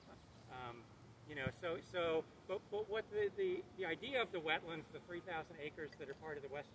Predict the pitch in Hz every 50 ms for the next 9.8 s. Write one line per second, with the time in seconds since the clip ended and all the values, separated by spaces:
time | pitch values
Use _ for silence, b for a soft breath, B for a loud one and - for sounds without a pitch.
0 | - 139 127 143 135 127 135 139 139 139 143 143 135 135 - - - - - -
1 | - - - - - 160 156 143 - - 156 147 147 143 139 - - 139 131 127
2 | 123 123 - - - - - - - - - - - - - - - - - -
3 | - - - - 180 - - - 190 190 180 180 - - - 208 208 185 180 175
4 | - - - - - - - - - - - - - - - - - - - -
5 | - - - - - 185 226 - - - 196 190 180 226 214 233 220 208 226 -
6 | 175 175 170 175 - 190 156 131 156 170 - - - - - 175 160 - 160 143
7 | 131 143 151 135 139 139 - 143 127 131 - 131 143 127 110 98 - - 131 143
8 | 147 151 151 - - - - 139 131 123 110 - - - - - - - - -
9 | - - - - - - 127 127 123 131 143 - 147 151 151 151